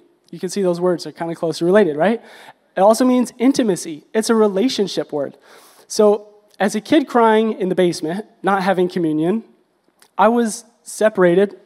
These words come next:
and alone and isolated from being in relationship with God and relationship with people. I wasn't in any community.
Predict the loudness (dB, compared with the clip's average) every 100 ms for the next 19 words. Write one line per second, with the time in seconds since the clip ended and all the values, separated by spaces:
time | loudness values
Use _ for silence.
0 | _ -8 -4 2 4 2 0 -4 0 0
1 | 0 0 0 -2 -4 -12 -20 _ -8 -2
2 | 0 0 0 0 0 -2 0 0 -2 -6
3 | -2 2 2 0 -6 -2 -2 -2 -2 -4
4 | -4 -10 -8 -6 2 2 2 -10 -20 -20
5 | -2 0 0 0 0 0 2 4 4 2
6 | -2 -2 -2 -2 -2